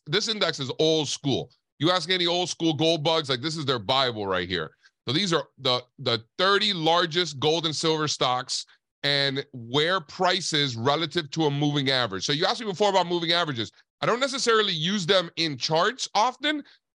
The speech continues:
but we do reference them that when we run, like, quantitative analysis like this, where if you're above your five-day moving average, like, you're in a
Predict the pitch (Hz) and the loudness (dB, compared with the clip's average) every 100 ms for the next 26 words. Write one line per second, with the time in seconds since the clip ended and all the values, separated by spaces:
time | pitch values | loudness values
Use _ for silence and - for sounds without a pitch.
0 | - 190 196 170 127 262 254 233 233 233 | 0 0 0 -2 2 2 2 0 0 -6
1 | 208 220 185 180 180 175 175 170 170 135 | -2 -2 2 0 0 0 0 0 -4 0
2 | 151 175 180 180 - 151 131 151 - - | 4 4 2 -2 0 0 -2 -18 -10 0
3 | 196 190 170 180 165 151 156 156 151 160 | 2 2 0 0 0 0 0 0 -2 -6
4 | 139 143 113 113 120 - - - - _ | -4 -2 0 2 0 0 -6 -6 -10 _
5 | _ _ - 151 147 147 131 - _ - | _ _ 0 2 4 4 2 -4 _ -2
6 | 160 135 165 175 147 156 170 185 165 165 | -2 0 0 2 2 2 2 2 0 0
7 | 180 180 185 180 175 180 170 185 220 220 | 2 2 2 0 0 -2 0 2 2 2
8 | 196 185 147 - 156 123 170 180 160 | 2 0 -2 -2 -2 0 0 0 -2